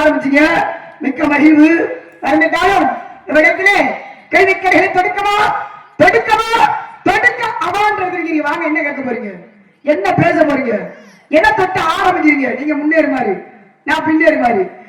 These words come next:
இந்த முன்னேறு எந்த வழிக்கு போதோ பின்னேற இது வந்து கொண்டே வரும். ஒருவேளை முன்னேறி வேற மாதிரி போக பார்த்துச்சுன்னா அப்புறம் நான் சொல்ல மாட்டேன், அப்புறம் கலையரசி இப்படி பேசி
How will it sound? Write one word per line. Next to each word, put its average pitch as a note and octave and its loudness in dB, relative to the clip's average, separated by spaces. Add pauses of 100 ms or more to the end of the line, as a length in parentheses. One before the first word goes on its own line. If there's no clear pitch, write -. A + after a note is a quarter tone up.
(160)
இந்த C4+ -8
முன்னேறு F4+ 0 (100)
எந்த D#4 -2
வழிக்கு D#4 2
போதோ C#4 2 (720)
பின்னேற A4 2 (140)
இது F4+ -4
வந்து F4+ -4
கொண்டே F#4 2
வரும். C4+ -2 (400)
ஒருவேளை A#4 0
முன்னேறி A4 -2 (100)
வேற G4+ -2 (120)
மாதிரி G4 -6
போக F4+ 2 (100)
பார்த்துச்சுன்னா F4 -4 (800)
அப்புறம் E4+ -6
நான் D#4+ -4
சொல்ல D#4+ 0
மாட்டேன், D#4 -4
அப்புறம் D4+ -4
கலையரசி D#4 -2
இப்படி D4+ -8 (100)
பேசி F4+ 2